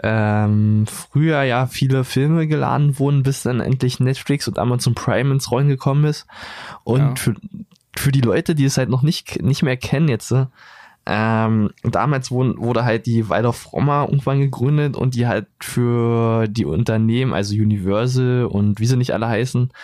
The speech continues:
Speaker 1: haben sie halt die Leute abgemahnt und
Speaker 2: Hm.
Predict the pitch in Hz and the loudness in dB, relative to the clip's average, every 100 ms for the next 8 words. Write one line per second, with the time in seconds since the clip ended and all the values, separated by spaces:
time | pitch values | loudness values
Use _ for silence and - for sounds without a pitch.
0 | - - - 104 127 120 120 123 113 117 | -18 -18 -4 0 2 2 2 0 0 0
1 | 127 - - 92 90 87 92 - 98 98 | 0 -4 -2 0 0 2 0 0 0 2
2 | 101 - _ - | 0 -2 _ -20